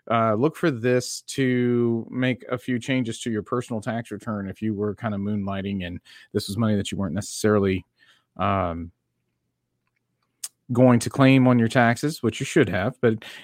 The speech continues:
if you weren't gonna claim it, you're now going to have to. Um, the I R S considers the transaction a business transaction,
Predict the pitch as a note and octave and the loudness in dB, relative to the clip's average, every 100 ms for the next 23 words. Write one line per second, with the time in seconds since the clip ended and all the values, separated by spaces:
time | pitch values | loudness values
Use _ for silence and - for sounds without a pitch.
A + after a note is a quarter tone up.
0 | - A#2+ B2+ A#2+ C#3 C3 C3+ B2 - B2+ | -4 0 2 6 4 6 4 4 2 2
1 | A#2+ B2 G#2 A2 G#2+ A2 A#2 A#2 G#2 G#2+ | 2 0 0 0 0 2 4 2 2 -2
2 | G2+ F2+ A2+ A2 - D#2 E2+ E2 - - | -2 -2 -2 -2 -6 -8 -8 -10 -16 -20
3 | - _ G2 G2+ G2 F#2+ F2+ - - G2+ | -20 _ -2 0 0 -4 -8 -8 -4 2
4 | B2 B2 A#2+ - B2+ C3 A#2 A2 G#2 B2+ | 6 6 4 2 -4 0 -2 -4 -2 0
5 | A#2 A2+ A2+ - G#2 A2 B2 A2+ - F2+ | 2 2 0 0 -2 0 -2 -4 -6 -8
6 | E2+ - - - D#2 | -6 -10 -14 -14 -14